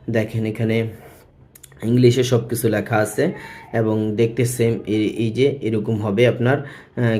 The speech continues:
ক্রিমটি। আহ, দেখুন খুব সুন্দর। এবং এটার ভিতরে যে ক্রিমটা, এটা খুব ঝাঁঝালো, খুব সাজাল-, ঝাঁঝালো ক্রিম। আর এটা যে ভিতরে যে গ্রান, এটা, আহ, গ্রানটা খুব ঝাঁঝালো। আর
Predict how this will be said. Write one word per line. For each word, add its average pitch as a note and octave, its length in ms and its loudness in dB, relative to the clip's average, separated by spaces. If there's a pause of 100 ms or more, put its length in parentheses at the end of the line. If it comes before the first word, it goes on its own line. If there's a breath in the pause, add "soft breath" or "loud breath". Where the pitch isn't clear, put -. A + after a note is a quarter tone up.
ক্রিমটি। A2+ 400 2
আহ, A#2 640 -4
দেখুন A2+ 520 -2
খুব D3+ 180 -4
সুন্দর। A#2 420 0 (440 loud breath)
এবং B2 300 2
এটার B2 220 2
ভিতরে A#2 360 0
যে A#2+ 140 0
ক্রিমটা, A#2+ 420 0
এটা - 360 -4
খুব B2+ 260 -4
ঝাঁঝালো, A2 600 0 (600 loud breath)
খুব C3 180 0
সাজাল-, B2 560 2
ঝাঁঝালো A#2 480 0
ক্রিম। C3+ 340 0
আর G#2+ 140 -4 (100)
এটা B2 320 2
যে A#2+ 160 2
ভিতরে A2+ 380 0
যে A#2+ 140 0
গ্রান, A2 540 0
এটা, G#2+ 220 -4
আহ, - 680 -6
গ্রানটা A#2+ 440 2
খুব A#2+ 260 -2
ঝাঁঝালো। B2 420 2
আর G#2+ 200 2